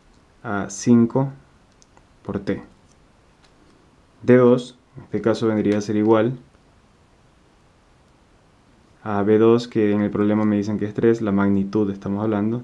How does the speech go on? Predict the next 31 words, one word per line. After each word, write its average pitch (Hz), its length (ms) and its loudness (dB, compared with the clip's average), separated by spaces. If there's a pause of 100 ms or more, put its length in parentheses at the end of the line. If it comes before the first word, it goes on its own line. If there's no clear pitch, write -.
(100)
tres - 380 -8 (360)
por 95 140 -8
T. - 200 -12 (1200)
Veamos 147 280 4
cuántas 143 280 0
ecuaciones 123 440 0
tengo. 123 320 4
Tengo 110 420 -2 (140)
una 139 260 6
ecuación, 131 640 2 (140)
dos 113 240 0
ecuaciones. 110 760 0 (1200)
Ecuación 107 400 -2
uno, 135 200 4
ecuación 107 360 2
dos. 107 340 0
¿Cuántas 131 260 2
incógnitas 113 520 2
tengo? 127 360 2 (640)
D 110 140 2
uno, 127 480 6 (300)
una 101 180 -2
incógnita, 110 640 0
D 107 180 0
dos, 113 380 2
dos 104 160 -4
incógnitas, 104 720 -2 (160)
y 104 100 -2
el 101 140 0
tiempo 107 400 0
T 113 320 -2